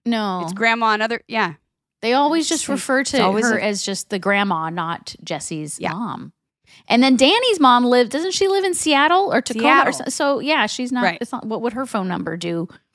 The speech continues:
Speaker 1: for them?
Speaker 2: I
Speaker 1: I
Speaker 2: don't know.
Speaker 1: whatever. That's okay. Danny's just
Speaker 2: Anyway,
Speaker 1: being
Speaker 2: it's
Speaker 1: Danny. So
Speaker 2: just,
Speaker 1: he's
Speaker 2: yeah.
Speaker 1: covering
Speaker 2: But
Speaker 1: all
Speaker 2: I just
Speaker 1: of his
Speaker 2: needed to, I
Speaker 1: bases.
Speaker 2: needed to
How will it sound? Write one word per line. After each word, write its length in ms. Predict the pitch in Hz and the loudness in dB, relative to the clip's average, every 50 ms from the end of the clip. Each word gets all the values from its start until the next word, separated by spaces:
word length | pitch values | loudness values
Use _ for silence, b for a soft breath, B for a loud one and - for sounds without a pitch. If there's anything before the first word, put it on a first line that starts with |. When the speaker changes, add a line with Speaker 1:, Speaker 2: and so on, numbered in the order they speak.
| _ _ _ _ _ _ | _ _ _ _ _ _
Speaker 1:
for 180 | - - 190 180 | -2 0 0 2
them? 260 | 170 160 147 - - - | 2 0 0 0 -2 -4
Speaker 2:
I 100 | 185 175 | -4 -4
Speaker 1:
I 40 | |
Speaker 2:
don't 100 | - - | -4 -6
know. 60 | 156 160 | -8 -6
Speaker 1:
whatever. 400 | 190 190 - - - - 160 - _ - | -6 -6 -6 -6 -8 -10 -10 -8 _ -2
That's 180 | - 220 - | -2 -2 0
okay. 140 | 190 190 180 | 0 0 2
Danny's 380 | 185 214 220 226 240 240 247 247 | 4 4 4 4 4 4 4 4
just 100 | 247 - | 4 4
Speaker 2:
Anyway, 160 | - - 240 | 4 2 2
Speaker 1:
being 120 | 226 226 233 190 170 | 2 2 2 2 2
Speaker 2:
it's 140 | 226 - - - | 2 2 0 -2
Speaker 1:
Danny. 80 | 165 185 | -2 -4
So 480 | 185 - - 196 180 170 165 165 165 - _ | -4 -4 -2 -2 -2 -2 -2 -4 -6 -10 _
Speaker 2:
just, 520 | - 247 254 254 233 - - - - - - | 0 2 2 4 2 2 -2 -4 -6 -6 -2
Speaker 1:
he's 60 | - 190 | 0 0
Speaker 2:
yeah. 120 | - - | 0 0
Speaker 1:
covering 380 | - - 254 247 269 269 269 254 | 0 0 0 2 2 2 4 4
Speaker 2:
But 100 | 240 196 | 4 4
Speaker 1:
all 60 | 214 | 4
Speaker 2:
I 20 | |
just 140 | 208 214 - | 4 2 2
Speaker 1:
of 40 | 214 | 2
his 160 | 196 190 185 185 | 2 2 2 2
Speaker 2:
needed 200 | 190 170 160 165 | 0 0 0 0
to, 60 | 175 | 0
I 40 | 185 | 0
Speaker 1:
bases. 320 | 175 175 180 170 165 180 | 2 4 2 2 2 0
Speaker 2:
needed 120 | 175 165 170 | -2 -2 -2
to 120 | 165 175 | -4 -4